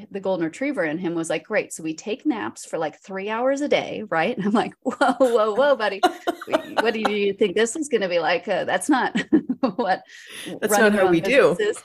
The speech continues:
Speaker 1: is." <laughs> Yeah.
Speaker 2: <laughs>
Speaker 1: But that was the golden retriever going, "Yeah, I know how to run a business. I'll,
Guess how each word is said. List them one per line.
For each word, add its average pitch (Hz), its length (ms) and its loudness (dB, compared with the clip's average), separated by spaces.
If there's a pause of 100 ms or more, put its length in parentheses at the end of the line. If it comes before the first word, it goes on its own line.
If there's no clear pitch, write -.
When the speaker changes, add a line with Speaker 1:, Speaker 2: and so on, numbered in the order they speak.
(300)
Speaker 1:
is." 403 160 8
<laughs> - 40 -4
Yeah. 339 300 6
Speaker 2:
<laughs> - 120 -6 (1300)
Speaker 1:
But 214 100 -4
that 190 120 2
was 208 80 0
the 202 80 -6
golden 190 240 0
retriever 226 380 -4
going, 175 280 0
"Yeah, 285 140 -6
I 302 140 -2
know 381 160 -2
how 254 80 -2
to 175 60 0
run 165 120 -2
a - 60 -10
business. 190 360 -6
I'll, 208 220 -6